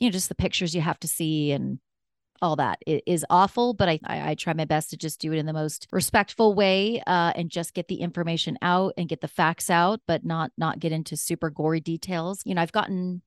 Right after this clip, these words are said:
messages from her family members, her ex-boyfriend. Like I said, there's just been so many people who've reached out since the trial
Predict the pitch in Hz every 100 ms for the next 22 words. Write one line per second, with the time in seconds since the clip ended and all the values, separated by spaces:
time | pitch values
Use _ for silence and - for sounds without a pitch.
0 | _ 180 202 196 147 - - 156 151 -
1 | 160 160 156 143 135 - - - - 147
2 | 143 - - 175 175 - 160 156 151 202
3 | 185 175 190 165 156 214 - 180 - -
4 | 185 214 208 185 185 190 175 160 160 170
5 | 165 - 165 165 147 - - 190 - 165
6 | 185 175 170 139 143